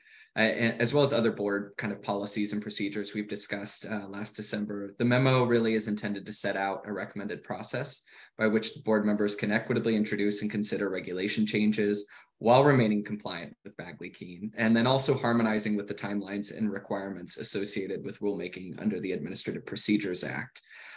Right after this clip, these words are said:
Um, as you know, it can be a lengthy process, and so strategizing sort of our approach to multiple rulemakings, for instance, at the same time takes a little bit of, uh, thinking, I think. Um, and so to summarize, the process contemplates this,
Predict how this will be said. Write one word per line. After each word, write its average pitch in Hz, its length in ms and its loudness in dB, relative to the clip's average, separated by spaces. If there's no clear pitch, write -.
Um, 90 480 -4
as 110 160 2
you 104 60 6
know, 101 360 2
it - 120 -12
can 104 80 -2
be 104 80 2
a 98 40 2
lengthy 98 360 -4
process, 90 580 0
and 92 160 -2
so - 140 4
strategizing 104 920 0
sort 98 220 -2
of 98 140 -6
our 92 100 -8
approach - 440 -2
to - 80 -4
multiple 104 520 -2
rulemakings, 127 540 2
for - 100 -2
instance, 139 320 0
at 131 140 0
the 113 80 0
same 117 260 4
time 117 380 2
takes - 260 0
a 110 60 2
little 107 200 2
bit 104 140 -2
of, 95 240 -2
uh, 98 260 -2
thinking, 98 380 2
I 80 60 -4
think. - 280 -6
Um, 113 640 8
and 131 120 6
so 135 120 8
to 127 100 4
summarize, 175 400 2
the 143 80 -4
process 135 400 -2
contemplates 117 840 -4
this, - 540 -6